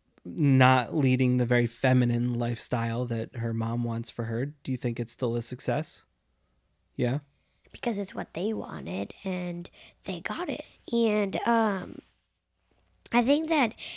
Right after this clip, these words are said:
Speaker 2: even though it was a happy ending, I kinda wanna see a Bend It Like Beckham two or something like that.
Speaker 1: Mm, where they're in America at Santa
Speaker 2: Yeah.
Speaker 1: Clara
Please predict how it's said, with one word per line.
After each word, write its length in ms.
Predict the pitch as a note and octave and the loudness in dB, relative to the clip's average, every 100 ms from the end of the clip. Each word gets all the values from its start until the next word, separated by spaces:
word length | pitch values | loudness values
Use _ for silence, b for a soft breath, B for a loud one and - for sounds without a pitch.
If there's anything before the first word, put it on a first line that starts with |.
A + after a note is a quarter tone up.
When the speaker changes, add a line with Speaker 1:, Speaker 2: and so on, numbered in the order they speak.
| B | B
Speaker 2:
even 220 | C4 C4+ C4 | 2 4 6
though 60 | F#3+ | 6
it 40 | |
was 180 | A3+ G#3+ | 6 6
a 40 | |
happy 340 | G#3+ A3+ - G#3+ | 4 2 2 0
ending, 360 | G3+ A3+ A#3+ A3 | 2 2 2 -2
I 120 | A3 | -2
kinda 240 | - F#3+ | 0 0
wanna 260 | F#3 F#3 F#3 | 0 0 -2
see 240 | E3+ - F3+ | -4 -4 -4
a 40 | |
Bend 240 | F3+ F3 F3+ | -4 -6 -6
It 40 | |
Like 200 | F3 F3 | -6 -6
Beckham 360 | E3 E3+ F3 E3+ | -8 -8 -8 -8
two 280 | - F3+ F#3+ | -6 -2 2
or 120 | G#3 | 2
something 300 | G3+ A3+ A#3 | 2 0 0
like 180 | B3 B3+ | 0 -2
that. 260 | C#4 D4 D#4 _ | -2 -2 -4 _
Speaker 1:
Mm, 200 | C#3+ C#3 | 2 6
where 120 | C#3 C#3 | 6 6
they're 160 | C3+ | 6
in 40 | C3 | 4
America 460 | B2+ B2 C3 C3 | 4 2 2 2
at 120 | C3 A2+ | 0 0
Santa 200 | C3 B2 | -4 -2
Speaker 2:
Yeah. 140 | - B2+ | 0 2
Speaker 1:
Clara 360 | B2+ B2+ B2+ | 2 0 -2